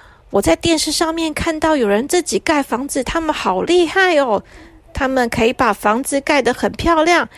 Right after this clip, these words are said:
里面的家具什么都可以弄得很棒，我也想要自己做。”小扑说：“我要做车子。”穿白袍的姐姐说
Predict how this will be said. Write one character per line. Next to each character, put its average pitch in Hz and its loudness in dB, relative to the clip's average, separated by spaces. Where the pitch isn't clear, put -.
里 214 -4
面 302 -4
的 269 4
家 339 0
具 349 0
什 - -2
么 240 -2
都 349 4
可 320 0
以 - 0
弄 339 0
得 294 0
很 220 -2
棒， 247 2
我 226 4
也 277 2
想 214 -2
要 240 -2
自 330 -4
己 226 -8
做。” 311 2
小 - -4
扑 392 2
说 403 2
：“我 - -2
要 330 4
做 381 4
车 392 2
子。” - -4
穿 392 2
白 254 2
袍 262 0
的 277 2
姐 - -10
姐 233 -6
说 349 2